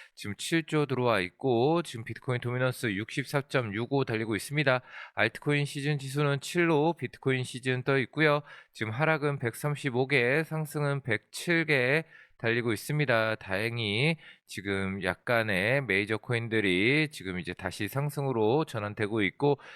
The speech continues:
테더는 떨어지고 있기 때문에 그렇다라고 보셔도 좋을 것 같고 뭐 다양한 코인들이 지금 이제 다시 떠오르고 있습니다. 뭐 플라즈마, 에이다, 뭐 수이,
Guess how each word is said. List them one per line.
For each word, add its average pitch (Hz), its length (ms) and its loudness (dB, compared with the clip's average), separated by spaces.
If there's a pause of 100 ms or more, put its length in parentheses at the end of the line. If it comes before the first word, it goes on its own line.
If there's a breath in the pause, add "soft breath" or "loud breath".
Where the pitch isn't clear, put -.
(140 loud breath)
테더는 139 640 0
떨어지고 127 540 0
있기 113 240 -4
때문에 131 720 2
그렇다라고 107 720 0
보셔도 101 300 -6
좋을 123 180 -4
것 135 140 -2
같고 147 500 0 (340 loud breath)
뭐 123 300 2
다양한 151 540 0
코인들이 151 760 2
지금 123 520 2
이제 110 560 2 (380 loud breath)
다시 95 340 -6
떠오르고 131 400 2
있습니다. 123 460 -2
뭐 98 140 -4
플라즈마, 123 760 0
에이다, 101 640 2
뭐 92 160 -4
수이, 139 640 0